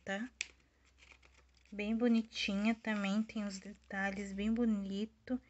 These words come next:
Eu tenho uma da coleção religiosa, tem o Espírito Santo, assim, que é uma pombinha, assim, bem bonitinha.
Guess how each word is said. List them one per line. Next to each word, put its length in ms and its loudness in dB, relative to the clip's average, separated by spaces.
Eu 120 2
tenho 300 8
uma 220 12
da 100 2
coleção 500 -2
religiosa, 840 2
tem 240 -2
o 40 -2
Espírito 520 -8
Santo, 840 -2
assim, 340 -4
que 100 -8
é 40 -4
uma 100 0
pombinha, 640 0
assim, 200 -6
bem 120 2
bonitinha. 920 2